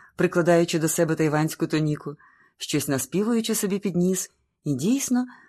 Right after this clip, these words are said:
виглядала щасливою. Проте в китайському ресторанчику відсіла за найдальший столик і закопилила губи. Вона хотіла їсти в Макдональдсі. «Нічого, що вона далеко від нас?» — запитала Лара.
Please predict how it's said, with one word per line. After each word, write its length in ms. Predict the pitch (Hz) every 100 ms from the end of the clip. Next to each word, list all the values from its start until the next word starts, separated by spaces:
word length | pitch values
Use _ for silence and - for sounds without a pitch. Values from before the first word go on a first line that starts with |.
| -
виглядала 520 | 139 135 131 160 175
щасливою. 640 | - 123 - 123 120 123 131 147 _ _ _ _ _ - -
Проте 280 | - 180 202
в 40 | 190
китайському 540 | 196 190 185 190 180
ресторанчику 680 | 180 185 196 254 240 - 143 - - - -
відсіла 520 | 160 165 - 196 180
за 120 | 165
найдальший 480 | 160 160 165 - 156
столик 480 | - 220 226 143 - - _
і 60 | 151
закопилила 600 | 170 165 156 185 175 170
губи. 420 | 139 131 117 131 156 _ _ _ -
Вона 260 | 180 165
хотіла 320 | 156 175 180
їсти 380 | 180 190 247 -
в 60 | 156
Макдональдсі. 840 | 202 233 170 151 147 143 - 135 - _ _ _ _ _ _ _ -
«Нічого, 360 | 139 160 226
що 180 | 320 -
вона 160 | 320 226
далеко 320 | 147 127 131
від 140 | 147
нас?» — 280 | 139 117 - - - - -
запитала 500 | 135 139 147 135 143
Лара. 320 | 147 120 123